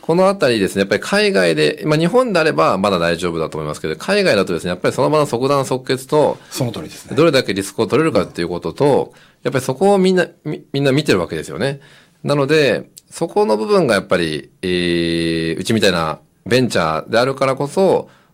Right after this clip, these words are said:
Speaker 1: おー、中国とコミュニケーションが取れるという、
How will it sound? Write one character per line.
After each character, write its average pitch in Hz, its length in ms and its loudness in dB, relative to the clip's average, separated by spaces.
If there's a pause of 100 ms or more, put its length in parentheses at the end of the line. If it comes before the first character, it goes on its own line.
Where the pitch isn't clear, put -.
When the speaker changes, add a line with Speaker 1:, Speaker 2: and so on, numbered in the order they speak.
Speaker 1:
お 82 1040 0
ー、 - 40 -20 (160)
中 101 180 -2
国 87 140 0
と - 140 -4
コ 95 80 0
ミ 92 80 0
ュ - 20 0
ニ 85 80 -2
ケ 90 100 0
ー 82 40 0
シ - 120 -6
ョ - 20 -8
ン 76 40 -6
が 71 100 -6
取 95 160 0
れ 104 60 2
る 87 100 -2
と 73 100 -10
い 71 160 -6
う、 - 140 -10